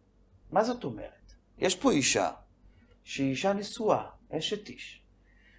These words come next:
גם אומות העולם היה מקובל אצלהם, גם המצרים שזרמת סוסים זרמתם, גם המצרים עדיין,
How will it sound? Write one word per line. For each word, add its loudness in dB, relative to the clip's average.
גם 12
אומות 0
העולם 0
היה 2
מקובל 6
אצלהם, -4
גם 8
המצרים 6
שזרמת 4
סוסים -2
זרמתם, 8
גם 12
המצרים 6
עדיין, 12